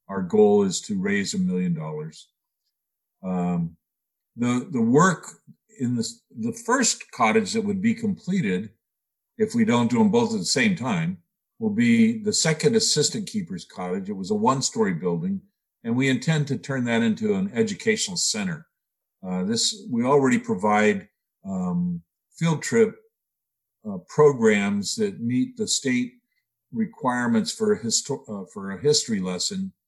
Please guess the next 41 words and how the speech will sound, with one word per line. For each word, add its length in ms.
for 160
fourth 380
graders 600
out 200
to 100
the 80
lighthouse. 680
This, 320
of 120
course, 360
was 160
impacted 540
by 140
covid, 560
so 140
we 160
haven't 240
been 100
able 220
to 80
do 220
it 80
since 280
then. 340
But 160
that's 320
just 280
one 320
piece 340
of 100
our 140
education 640
program. 460
We 120
also, 500
uh, 260
envision 760
adult 340
education, 760
research 560
opportunities, 1120